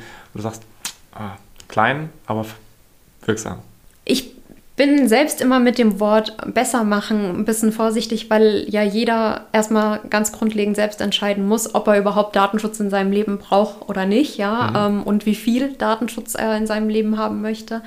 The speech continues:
Speaker 1: Mhm.
Speaker 2: Manche Dinge, ähm, sind vielleicht bequemer ohne viel Datenschutz oder manche, ähm,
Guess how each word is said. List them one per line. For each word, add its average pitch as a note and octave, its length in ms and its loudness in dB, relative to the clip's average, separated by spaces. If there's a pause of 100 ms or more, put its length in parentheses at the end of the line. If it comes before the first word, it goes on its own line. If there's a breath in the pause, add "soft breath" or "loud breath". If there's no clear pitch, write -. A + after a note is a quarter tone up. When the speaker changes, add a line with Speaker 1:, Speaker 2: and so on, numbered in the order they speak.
Speaker 1:
Mhm. A2 600 -6
Speaker 2:
Manche A3+ 300 2
Dinge, A3+ 640 0
ähm, G#3 280 0
sind A3 180 4
vielleicht G#3+ 400 -2
bequemer B3+ 640 0 (240)
ohne C4+ 540 2
viel B3+ 200 0
Datenschutz B3 680 -4
oder G#3+ 160 -2
manche, G#3+ 400 -2 (380)
ähm, G3+ 440 -2